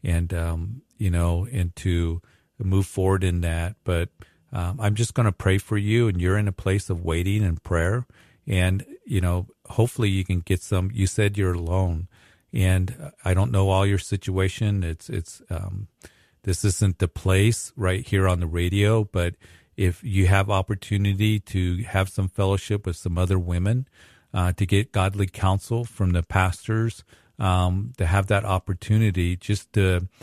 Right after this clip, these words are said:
uh, to help you and encourage you and, uh, to where you can get the help and, and, uh, that you need and support that you need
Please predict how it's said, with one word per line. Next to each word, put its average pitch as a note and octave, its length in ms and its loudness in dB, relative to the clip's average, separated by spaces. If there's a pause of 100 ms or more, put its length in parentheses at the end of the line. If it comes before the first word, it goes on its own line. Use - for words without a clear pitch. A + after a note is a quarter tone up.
(340)
uh, - 400 -4
to G2 140 4
help A2+ 360 0
you E2+ 160 0
and E2+ 100 0
encourage G#2 640 0
you F2 180 -6 (200)
and, F2+ 380 0 (320)
uh, F2 340 -4
to G2+ 120 0
where F#2+ 240 4
you F#2+ 260 2
can F#2 320 0 (340)
get - 180 0
the B2+ 80 0
help G#2+ 320 0
and, F#2+ 320 0
and, F2+ 380 0 (340)
uh, F#2+ 100 -2
that F#2+ 160 2
you G2 180 0
need F#2+ 420 4
and E2+ 140 -2
support G#2 520 -2
that F#2 80 -4
you E2+ 140 -4
need E2+ 400 -2